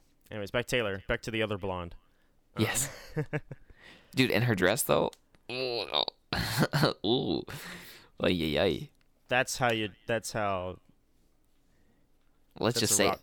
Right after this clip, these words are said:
Speaker 1: that's a rock concert dress, I'll tell you that.
Speaker 2: Let's just say awooga.
Speaker 1: Awoo.
Speaker 2: <laughs> Yeah, just put the sound effect in with the wolf.
Speaker 1: Yeah.
Speaker 2: Ow.
Speaker 1: Yeah.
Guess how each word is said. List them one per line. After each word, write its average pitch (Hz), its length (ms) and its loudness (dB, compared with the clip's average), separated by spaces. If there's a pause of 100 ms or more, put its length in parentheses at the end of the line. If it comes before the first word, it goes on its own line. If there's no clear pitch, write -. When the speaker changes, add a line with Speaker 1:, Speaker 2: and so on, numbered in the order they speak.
Speaker 1:
that's 151 200 2
a 180 80 2
rock 143 260 6
concert 123 400 -2
dress, 95 320 -4
I'll 104 60 -4
tell 98 140 -6
you 90 100 -6
that. 85 140 -6
Speaker 2:
Let's 120 200 4
just 117 180 0
say 98 180 4
awooga. 95 640 2 (800)
Speaker 1:
Awoo. 196 1200 4
Speaker 2:
<laughs> 147 360 -12
Yeah, 98 400 2
just 120 200 0
put - 120 4
the - 80 -6
sound 104 240 4
effect 123 300 0
in 131 160 2
with 113 140 0
the 98 100 4
wolf. 92 340 2 (160)
Speaker 1:
Yeah. - 200 2
Speaker 2:
Ow. 294 520 4 (680)
Speaker 1:
Yeah. - 120 -10